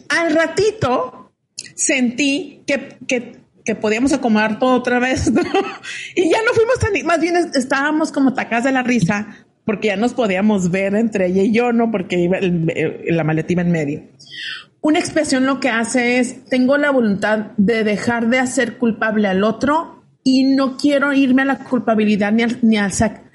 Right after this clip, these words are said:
ni a crucificarme yo. Solamente voy a estar pidiendo la corrección. Por eso dije, en una situación médica, económica, que son las más fuertes,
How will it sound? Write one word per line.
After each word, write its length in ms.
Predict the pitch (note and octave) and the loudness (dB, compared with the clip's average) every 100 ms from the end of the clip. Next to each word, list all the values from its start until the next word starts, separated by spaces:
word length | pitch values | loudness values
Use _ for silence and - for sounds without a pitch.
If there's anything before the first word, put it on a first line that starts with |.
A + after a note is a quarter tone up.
| _ - | _ 0
ni 200 | A3+ A#3 | 2 2
a 180 | G#3+ G#3 | 0 0
crucificarme 960 | A#3+ A3 - G#3+ G#3+ A3+ G#3+ G#3+ G#3+ | 0 0 0 -2 -2 -2 0 2 2
yo. 400 | F#3+ F#3+ D3+ - _ _ _ _ _ _ _ | 2 0 -4 -12 _ _ _ _ _ _ _
Solamente 840 | - - - B3 A#3+ A#3+ A#3 G#3 | -10 -4 -2 0 2 2 0 0
voy 180 | G#3 G#3 | 0 0
a 40 | |
estar 280 | F#3 - G3 | 0 -2 -2
pidiendo 720 | F#3+ F3 G3+ G3+ G#3+ C4+ D#4+ - | 0 2 2 4 2 2 -2 0
la 320 | A#3 A3+ - | 0 0 -2
corrección. 460 | - G#3+ G3 A#3+ A3 | -4 -2 -2 0 0
Por 180 | A3+ A3+ | 2 0
eso 240 | A#3 B3+ | 2 2
dije, 400 | B3+ B3+ A#3 G#3 | 2 2 0 -2
en 180 | - A3+ | 0 2
una 140 | A3+ A#3 | 2 2
situación 640 | B3+ A3 F#3+ G3+ F#3+ G3+ | 0 -2 -2 2 4 4
médica, 480 | A3+ A#3+ B3 - A3+ | 4 2 0 0 -4
económica, 1120 | G#3+ F#3+ F#3+ A3 A#3 A#3 A3+ A3 - F#3+ G3 - - - | 0 2 4 4 4 4 4 2 -2 -6 -6 -12 -20 -10
que 120 | - A#3 | -4 -2
son 160 | A#3+ | 0
las 200 | C4 C4 | 0 2
más 380 | C4 B3+ D4 - | 2 0 -4 -6
fuertes, 760 | - B3+ D4+ D4+ - E4 E4 | -6 -2 0 0 -2 -2 -2